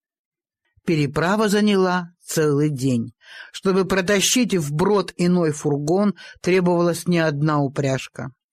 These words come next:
Рядом с женщинами и детьми обязательно ехали верхом мужчины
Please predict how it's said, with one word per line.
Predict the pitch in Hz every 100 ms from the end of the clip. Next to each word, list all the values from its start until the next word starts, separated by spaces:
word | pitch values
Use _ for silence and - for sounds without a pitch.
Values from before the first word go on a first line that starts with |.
| _
Рядом | 156 185 180 180
с | 156
женщинами | 151 226 220 190 175 175
и | 185
детьми | 151 151 165 180 208 226 - - -
обязательно | 170 185 156 170 180 180 214 208
ехали | 202 165 175 170 175 175
верхом | 160 160 147 - 165 165 147 175
мужчины | 180 - - - 185 139 120